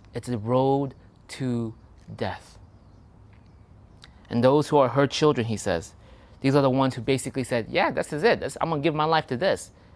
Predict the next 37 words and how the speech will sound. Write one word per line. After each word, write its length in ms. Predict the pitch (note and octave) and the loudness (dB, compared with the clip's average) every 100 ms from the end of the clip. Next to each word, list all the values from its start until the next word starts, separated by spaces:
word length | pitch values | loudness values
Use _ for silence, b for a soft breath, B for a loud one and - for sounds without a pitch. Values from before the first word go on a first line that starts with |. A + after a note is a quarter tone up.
| b b b b | b b b b
I'm 100 | C#3+ | -4
gonna 100 | D3+ | 0
give 120 | D3 D#3 | 2 2
my 100 | D3 | 4
life 200 | D3 - | 2 0
to 80 | |
what 180 | C3+ A2+ | -2 0
Jezebel 380 | C3+ C3 B2 B2+ | 0 -2 0 0
is 80 | A#2 | 0
saying 320 | C#3 A#2+ E2+ - b b | -4 -4 -6 -14 b b
because 260 | B2 A2+ - - - | -6 -6 -6 -10 0
that 140 | C#3+ | 0
makes 220 | C#3+ - | 0 -4
sense. 240 | C#3+ G#2 - | -6 -8 -2
That's 240 | C3+ - | -2 -2
more 160 | C#3+ C3+ | -6 -6
convenient. 540 | A2 G2+ B2+ A#2 F2 B - | -8 -4 -4 -4 -6 B -6
That's 180 | B2+ - | -6 -2
easier 280 | D#3 C3 C3 | -2 -2 -2
for 120 | B2 | -4
me 120 | A#2 | -6
to 80 | G#2 | -6
swallow." 460 | - A#2 G2 E2+ - b b b b b - - - - - - - | -6 -6 -6 -10 -16 b b b b b -20 -20 -20 -20 -20 -20 -8
Jesus 240 | B2 A2+ | -6 -6
saying, 200 | A#2 G2+ | -8 -4
"That 100 | G#2 | -4
will 160 | G#2+ G#2+ | -6 -8
lead 160 | G#2 | -10
to 80 | G#2+ | -12
death." 320 | F#2 D#2+ - - - - - - - - - - - - - - - - - - - - - - - - | -14 -16 -20 -20 -20 -20 -20 -20 -20 -20 -20 -20 -20 -20 -20 -20 -20 -20 -20 -20 -20 -20 -20 -20 -20 -12
Eventually. 540 | A2 G2 - D#2+ - - - - - - - - - - - - - - - - - - B B B B B | -6 -6 -8 -12 -16 -20 -20 -20 -20 -20 -20 -20 -20 -20 -20 -20 -20 -20 -20 -20 -20 -20 B B B B B
So 100 | D#3+ | 4
what's 160 | F#3+ | 4
the 80 | G3+ | 2
solution, 560 | F#3+ G3 A3 - D#3 F#2 - | 2 6 6 4 -2 -2 -2
P 140 | C#3+ | -2
T? 340 | - E3+ F#3 | 4 4 4